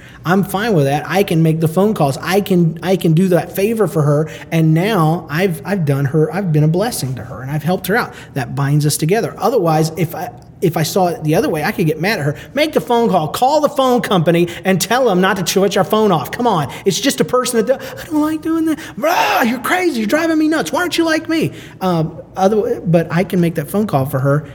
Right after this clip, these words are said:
and that difference turns into a benefit. You see what I'm saying? I hope, I hope you can take and apply that to, uh, situations in your life. Um,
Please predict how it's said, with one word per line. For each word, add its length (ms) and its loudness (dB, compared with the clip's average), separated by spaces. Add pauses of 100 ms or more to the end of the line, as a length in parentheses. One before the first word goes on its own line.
(140)
and 140 4
that 140 0
difference 360 0
turns 320 2
into 300 -2
a 40 -6
benefit. 560 -8
You 100 -6
see 220 -2
what 60 -4
I'm 120 -6
saying? 380 -4
I 140 -2
hope, 400 0
I 120 4
hope 220 4
you 80 2
can 140 4
take 240 2
and 80 0
apply 360 0
that 300 -2 (340)
to, 300 2
uh, 200 -2
situations 880 0 (340)
in 160 2
your 160 4
life. 460 -4 (360)
Um, 480 2